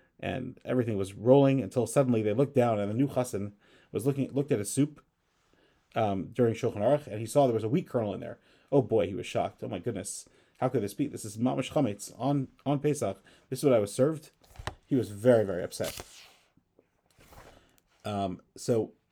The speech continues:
anyway, one thing led to another, and it escalated, and the Seder was interrupted, and the Chassan ran to Rosh, Rosh Shmuel Salant. And Rosh Shmuel Salant, um,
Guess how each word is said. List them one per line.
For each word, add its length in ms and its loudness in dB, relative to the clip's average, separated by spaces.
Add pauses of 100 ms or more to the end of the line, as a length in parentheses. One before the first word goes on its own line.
(140)
anyway, 380 2 (640)
one 240 0
thing 140 2
led 140 4
to 80 -4
another, 300 2
and 160 -4
it 180 -12
escalated, 560 0 (540)
and 380 -4
the 100 -8
Seder 380 2
was 500 -4
interrupted, 560 0 (100)
and 140 -4
the 60 -4
Chassan 360 -4
ran 260 -4
to 260 -4
Rosh, 240 -6
Rosh 400 -6
Shmuel 200 -6
Salant. 360 -12 (1040)
And 500 -4 (880)
Rosh 180 -10
Shmuel 500 0 (1300)
Salant, 40 -2
um, 360 -4